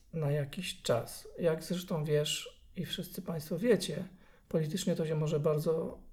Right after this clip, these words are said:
zmienić i może nastąpić moment mroku przez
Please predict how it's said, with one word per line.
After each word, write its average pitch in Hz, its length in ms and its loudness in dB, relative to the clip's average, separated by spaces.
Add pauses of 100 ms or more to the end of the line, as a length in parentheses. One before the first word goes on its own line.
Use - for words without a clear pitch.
(180)
zmienić 165 720 4
i 185 100 2
może 147 220 2
nastąpić 151 420 -2
moment 147 580 -2
mroku 165 440 4
przez - 380 -8